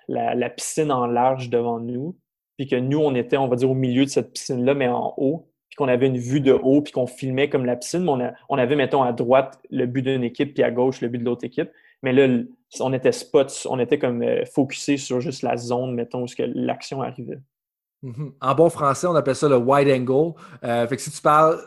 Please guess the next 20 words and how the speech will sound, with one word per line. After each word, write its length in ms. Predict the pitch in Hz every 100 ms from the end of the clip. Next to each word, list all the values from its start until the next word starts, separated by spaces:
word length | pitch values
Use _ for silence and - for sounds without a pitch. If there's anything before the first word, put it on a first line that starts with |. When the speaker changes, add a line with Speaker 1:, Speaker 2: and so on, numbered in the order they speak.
| -
Speaker 2:
ouais, 200 | 151 160
si 100 | 156
tu 120 | -
parles, 340 | 165 156 160 147
mettons, 260 | 139 156
à 60 | 151
des 80 | 131
coachs 160 | 151
de 60 | 143
football, 400 | 143 127 139 151
c'est 100 | 139
de 60 |
ça 100 | -
qu'ils 120 | 147 131
vont 120 | 131
te 60 |
parler, 320 | - 123 135 151
tu 60 |
sais, 100 | 147
le, 160 | 131